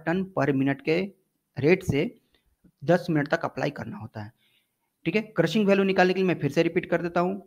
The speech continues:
आपका net weight of aggregate minus net weight of dust, जो ये डस्ट के फॉर्म में है, divide by net weight of aggregate, आप इसको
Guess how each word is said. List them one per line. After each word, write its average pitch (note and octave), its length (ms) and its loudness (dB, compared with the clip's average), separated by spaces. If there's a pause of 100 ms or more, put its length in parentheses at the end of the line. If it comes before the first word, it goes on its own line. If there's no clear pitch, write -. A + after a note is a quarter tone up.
(120)
आपका C3+ 280 -2
net D#3 420 2
weight D#3+ 240 -2
of E3+ 160 -2 (140)
aggregate C3 440 -2 (360)
minus D3 400 0 (320)
net F#3+ 340 2
weight D#3+ 300 0
of D3+ 200 2 (340)
dust, B2+ 300 -2
जो C3+ 200 -2
ये C#3+ 120 2
डस्ट C#3 280 -2
के C#3+ 80 -4
फॉर्म C3+ 220 -4
में C3+ 120 0
है, F3+ 140 -4 (300)
divide C#3 380 -2
by D3+ 140 -2
net D3+ 260 -2
weight C#3 240 -4
of B2+ 160 -6
aggregate, B2+ 360 -6 (220)
आप - 100 -10
इसको C#3 240 -4